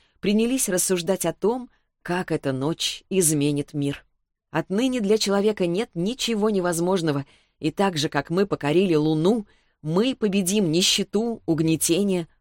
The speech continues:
положим конец болезням и войнам».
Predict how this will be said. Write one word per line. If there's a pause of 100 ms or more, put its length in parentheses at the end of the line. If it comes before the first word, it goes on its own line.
положим
конец
болезням
и
войнам».